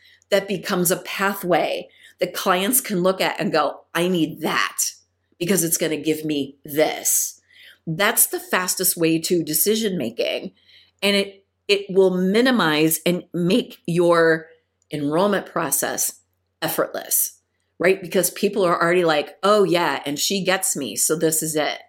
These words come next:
So the third thing is that you gotta be able to communicate the value. So it's important and crucial with the signature system for your soul work that sells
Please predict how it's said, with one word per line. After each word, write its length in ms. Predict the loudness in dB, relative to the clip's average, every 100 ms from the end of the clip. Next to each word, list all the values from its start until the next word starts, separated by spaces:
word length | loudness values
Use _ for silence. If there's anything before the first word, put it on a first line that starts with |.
| _ _ _ -20 -20 -16
So 380 | -4 2 2 2
the 140 | -2 -4
third 460 | -2 0 2 0
thing 440 | 0 0 0 -2 -2
is 120 | -2
that 80 | 0
you 260 | -2 -4 -6
gotta 320 | -2 0 0
be 240 | 0 -4 -2
able 280 | -2 0 -2
to 100 | -4
communicate 920 | -4 -4 0 0 0 -2 -2 -2 -2
the 200 | -2 -4
value. 580 | -2 -2 0 0 -2 -4 -8 _ -20 -20 -20 -16 -2
So 600 | 0 2 2 0 -2 -20 _ _ _
it's 200 | -6 -6 -8 -4
important 680 | -2 -2 -4 -2 0 -2 -4
and 160 | -4 -2
crucial 600 | -2 -2 0 2 0 -2
with 100 | -2
the 80 | -2
signature 380 | 0 -2 -4 -4
system 540 | -2 0 -2 -2 -6 _ _ _ _ _
for 180 | -2 2
your 120 | 2
soul 340 | 2 0 2 2
work 260 | 2 0
that 220 | -2 -2
sells 760 | 0 0 2 0 -2 -2 -4 -8